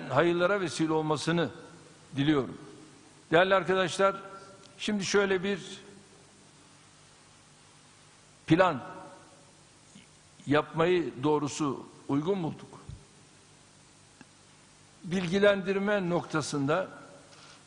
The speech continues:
tabii bu işin şu anda süreci yöneten, götüren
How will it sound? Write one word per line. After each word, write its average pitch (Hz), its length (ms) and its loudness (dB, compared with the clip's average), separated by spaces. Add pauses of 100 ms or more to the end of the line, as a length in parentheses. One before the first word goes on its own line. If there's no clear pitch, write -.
(1040)
tabii 165 340 2
bu 185 100 -4
işin 175 480 -4
şu 165 240 0
anda 160 500 0 (440)
süreci 156 580 -2 (300)
yöneten, 147 640 0 (1080)
götüren 143 540 0